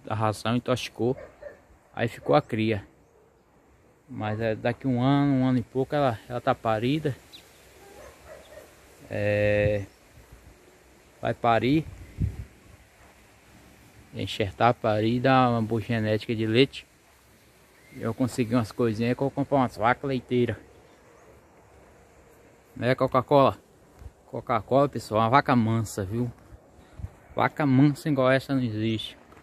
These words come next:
Coca-Cola, ei, Coca-Cola, vamos, vamos, Coca-Cola, vamos. Ela, minha cosquenta, vamos, Coca-Cola,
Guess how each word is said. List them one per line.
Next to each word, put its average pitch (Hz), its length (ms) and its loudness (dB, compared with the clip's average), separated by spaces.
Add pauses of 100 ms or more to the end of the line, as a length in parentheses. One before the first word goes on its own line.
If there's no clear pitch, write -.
(380)
Coca-Cola, 117 640 4 (300)
ei, 123 420 8 (800)
Coca-Cola, 131 720 6 (540)
vamos, 131 220 6 (600)
vamos, 135 200 6
Coca-Cola, 131 560 2 (600)
vamos. 139 280 6 (1080)
Ela, 113 300 -6 (760)
minha 127 160 4
cosquenta, 117 640 2
vamos, 120 280 4 (520)
Coca-Cola, 127 680 4